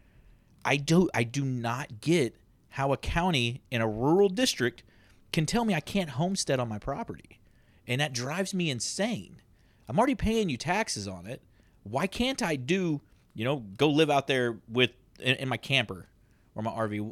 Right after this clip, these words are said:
How the hell can you tell me that? That's, that doesn't sound free to me, and that just sounds like it's just the biggest irk. And, you know, one of the things that I know a lot of our listeners, when they shop some of those areas, they forget to check the camping laws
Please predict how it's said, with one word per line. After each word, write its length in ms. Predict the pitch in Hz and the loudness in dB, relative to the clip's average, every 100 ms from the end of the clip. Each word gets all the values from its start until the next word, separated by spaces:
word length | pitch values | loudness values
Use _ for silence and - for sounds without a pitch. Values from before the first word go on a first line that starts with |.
| - | -6
How 160 | 214 | -4
the 100 | 285 | -2
hell 200 | - 220 | 0 0
can 140 | 226 208 | 0 -4
you 60 | 214 | -6
tell 200 | - 262 | -8 -6
me 80 | 220 | -4
that? 160 | 107 | -4
That's, 200 | 123 131 | -4 -6
that 260 | 147 147 135 | -8 -8 -2
doesn't 320 | 170 196 - | 0 0 -2
sound 320 | - 185 185 165 | -4 -2 -4 -6
free 240 | 190 311 | -6 -4
to 80 | 233 | -4
me, 220 | 107 98 | -6 -6
and 80 | 110 | -2
that 160 | 131 | -2
just 260 | - 147 135 | -2 -6 -4
sounds 280 | 160 170 165 | -2 -2 -2
like 140 | 156 147 | -4 -4
it's 140 | 135 | -10
just 120 | 147 | -8
the 60 | 151 | -4
biggest 300 | 147 147 143 | -2 -2 -2
irk. 260 | 160 160 - | -2 -2 -2
And, 100 | 107 - - - - | -8 -10 -20 -20 -6
you 100 | 117 | 0
know, 60 | 127 | 2
one 180 | 151 | 2
of 60 | 175 | 2
the 80 | 143 | 0
things 240 | 151 143 | 0 2
that 160 | 123 - - - - | 0 0 -6 -20 -4
I 80 | 113 | 4
know 120 | 143 | 6
a 20 | |
lot 160 | 131 139 | 8 6
of 60 | |
our 100 | 123 | 6
listeners, 340 | 131 208 165 135 | 4 4 2 -2
when 100 | 135 | 0
they 60 | |
shop 280 | 127 147 120 | 0 -2 -4
some 120 | - | -2
of 60 | 135 | 0
those 140 | 110 | 0
areas, 360 | 160 202 127 113 - - - - | 0 2 2 2 -6 -20 -10 0
they 120 | 156 | 0
forget 300 | 262 240 226 | 0 -2 -4
to 60 | |
check 260 | 170 220 226 | -2 -2 -2
the 60 | 165 | -4
camping 420 | - 208 254 107 | -4 -4 -4 -8
laws 300 | 90 - - | -8 -12 -12